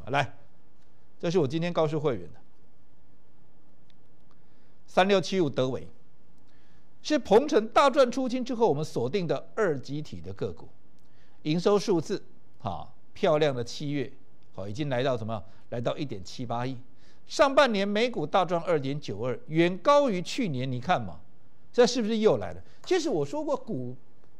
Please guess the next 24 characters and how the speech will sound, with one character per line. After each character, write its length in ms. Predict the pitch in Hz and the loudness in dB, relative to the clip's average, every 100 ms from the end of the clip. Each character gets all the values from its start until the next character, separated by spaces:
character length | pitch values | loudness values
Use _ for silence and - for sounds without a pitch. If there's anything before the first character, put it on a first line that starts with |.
| - - | -8 -8
股 180 | 135 107 | -6 -6
票 280 | - 208 143 | 0 0 0
操 280 | - 165 | -2 -2
作 140 | 170 151 | -2 -4
的 100 | 117 | -2
道 240 | 143 107 82 | -4 -4 -6
理， 80 | - - - - - - - - | -8 -8 -8 -8 -8 -10 -8 -2
其 100 | 320 | -2
实 80 | |
或 240 | 311 381 330 | 0 0 0
许 160 | 175 | 0
股 220 | 147 139 113 | -4 -4 -2
票 200 | 220 175 | 0 0
不 220 | - 131 | -2 -6
一 200 | 80 104 | -6 -6
样， 140 | 110 - - - - - - - | -8 -8 -8 -8 -10 -10 -8 -4
可 120 | 185 | -2
是 340 | 180 339 240 - - - - - - - - - | 0 0 -2 -6 -8 -8 -8 -8 -8 -8 -8 -4
道 220 | 311 226 | -2 -2
理 160 | 110 87 | -2 -4
都 140 | 123 | -6
是 120 | 120 98 | -6 -8
一 220 | 82 90 | -8 -8
样 140 | 92 | -8